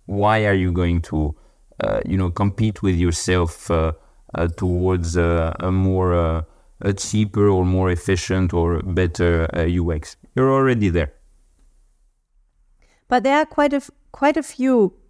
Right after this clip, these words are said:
Speaker 2: cloud service providers. So it's not just Amazon or Google, it's also Microsoft and then kind of, like, smaller ones like Hetzner and local ones. So t-, it should,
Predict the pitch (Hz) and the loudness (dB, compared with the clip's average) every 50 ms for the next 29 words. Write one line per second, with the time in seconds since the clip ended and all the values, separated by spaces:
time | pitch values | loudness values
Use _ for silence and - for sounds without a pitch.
0 | _ _ - - 208 190 180 180 - - 180 165 151 156 - - - 165 156 151 | _ _ 0 2 2 2 2 0 0 0 0 0 0 -2 -4 -6 -6 -4 -2 -2
1 | 143 - - - 147 - - 202 202 208 196 - - 240 247 220 - - 208 196 | -2 -2 -4 -8 -8 -4 0 2 2 2 2 2 2 2 2 2 2 2 2 2
2 | 190 196 - - - - - 180 170 170 160 151 156 160 165 160 156 147 156 180 | 2 0 -2 -8 -12 -6 -2 -2 0 0 0 0 0 0 0 0 0 -2 -2 -4
3 | 190 180 - 180 175 175 170 165 156 - 117 131 165 - 151 143 143 - _ _ | -4 -2 0 2 2 4 2 2 0 -2 -2 -4 -2 -2 -4 -6 -6 -8 _ _
4 | _ _ _ _ _ - 196 202 202 - 202 185 - 208 180 175 185 180 - 170 | _ _ _ _ _ 2 2 2 2 0 -4 -2 0 2 2 2 2 0 -2 -2
5 | 156 156 165 156 151 156 147 - 156 156 151 151 151 147 143 - - 185 185 170 | -2 -2 0 0 -2 -2 -2 -2 -2 -2 -2 -2 -2 -2 -4 -4 -2 0 0 2
6 | 165 151 156 156 151 156 160 - 139 143 - - 190 180 - - - 165 170 170 | 2 2 2 0 0 -2 -2 -4 -6 -6 -2 -2 -2 -2 -2 -4 -4 -2 0 0
7 | 170 170 175 - _ _ _ _ _ _ - 180 175 165 160 156 - - 202 208 | 0 -2 -2 -6 _ _ _ _ _ _ -2 0 0 0 0 -2 0 0 0 2
8 | 208 - 185 175 165 165 175 180 180 180 - 185 180 180 175 - - _ _ _ | 2 2 2 4 4 4 4 2 2 2 2 4 4 4 2 -2 -8 _ _ _
9 | _ _ _ - - - 247 240 - - - 294 285 | _ _ _ -10 0 0 0 0 2 0 0 0 0